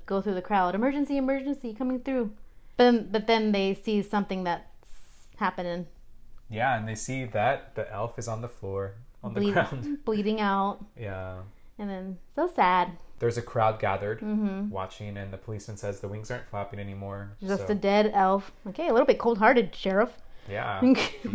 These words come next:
Speaker 1: Just a
Speaker 2: Jeez.
Speaker 1: dead, like, it's still a person. Still someone who lost his life.
Speaker 2: Yeah. So Tony runs in, and he bids five thousand, um, but he's outbid by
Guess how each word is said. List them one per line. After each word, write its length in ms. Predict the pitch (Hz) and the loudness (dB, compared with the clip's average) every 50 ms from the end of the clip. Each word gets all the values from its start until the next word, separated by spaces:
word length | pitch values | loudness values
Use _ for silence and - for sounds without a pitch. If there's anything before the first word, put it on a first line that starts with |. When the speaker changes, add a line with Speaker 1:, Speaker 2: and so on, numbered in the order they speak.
| 240 214 | 2 4
Speaker 1:
Just 180 | 233 214 208 | 2 2 2
a 40 | 208 | 2
Speaker 2:
Jeez. 60 | - | 0
Speaker 1:
dead, 180 | - 196 196 196 - 214 | 2 2 2 2 0 -4
like, 160 | 196 202 185 | -4 -2 -4
it's 160 | 175 180 185 - - - - | -4 -6 -8 -10 -14 -18 -14
still 160 | - 254 294 | -8 -4 -4
a 60 | 226 | -2
person. 400 | - - 240 320 320 - 294 302 - - - - - - - - - - - | 0 2 0 0 0 -2 -6 -6 -6 -12 -20 -20 -20 -20 -20 -20 -20 -18 -10
Still 140 | - 196 | -8 -8
someone 240 | 208 208 214 208 208 | -6 -4 -4 -2 0
who 80 | 202 214 | 0 2
lost 280 | 185 180 202 220 214 - | 4 6 4 4 4 0
his 80 | 220 | 0
life. 320 | 190 185 190 240 240 233 233 - - - - - | 2 2 2 2 2 0 -2 -6 -16 -16 -16 -12
Speaker 2:
Yeah. 340 | - 107 107 107 107 104 104 104 110 - - - - - - - - - - - - - - - | -8 -6 -4 -4 -4 -4 -6 -8 -12 -16 -18 -18 -18 -18 -18 -18 -18 -20 -20 -20 -20 -20 -18 -10
So 100 | - 127 | -10 -8
Tony 220 | - - 170 196 | -4 -2 0 0
runs 260 | 190 165 165 151 127 117 | 2 2 2 2 2 0
in, 220 | 131 123 127 135 | 0 0 0 -2
and 220 | 135 127 131 120 | -4 -8 -10 -10
he 100 | 104 113 120 | -8 -8 -8
bids 440 | 110 - 131 123 123 123 - - - - - - - | -4 0 0 0 0 0 -4 -12 -14 -16 -14 -6 -4
five 260 | 135 131 147 151 - | -2 0 0 0 0
thousand, 580 | - 120 104 104 110 107 - 120 143 156 - - - - - - - - - - - - - - - - - | 0 0 0 0 0 -2 -6 -8 -10 -10 -14 -18 -20 -20 -20 -20 -20 -20 -20 -20 -20 -20 -20 -20 -20 -12 -8
um, 200 | 113 107 101 101 | -8 -6 -4 -4
but 120 | 117 101 | -4 -2
he's 160 | 110 120 107 | -2 -4 -4
outbid 400 | - 113 131 139 120 107 117 104 | -2 0 0 0 0 0 -4 -2
by 300 | 101 107 98 98 95 - | -2 -2 -2 -2 -2 -6